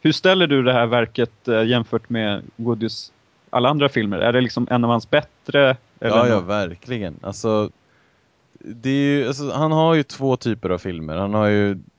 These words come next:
Speaker 2: de typiska Woody Allen, eh, komedierna och allting annat i princip.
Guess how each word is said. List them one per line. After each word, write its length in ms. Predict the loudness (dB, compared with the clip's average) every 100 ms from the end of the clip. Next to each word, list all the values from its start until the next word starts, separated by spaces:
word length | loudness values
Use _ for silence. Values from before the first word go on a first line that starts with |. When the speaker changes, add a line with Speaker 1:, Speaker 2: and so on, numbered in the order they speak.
| _ _ -20 -20 -20 _ _
Speaker 2:
de 280 | -6 -4 -4
typiska 580 | 0 2 2 -4 -2 0
Woody 200 | 2 2
Allen, 680 | 2 0 0 -2 -2 -4 -2
eh, 280 | -2 -4
komedierna 840 | -4 -2 -2 0 2 4 4 2 0
och 260 | 0 -4 -6 _ -20 _ _ _ _ _ _ _
allting 320 | -4 -4 -4
annat 520 | -2 -2 -6 -10 -12
i 100 | -10
princip. 360 | -8 -10 -10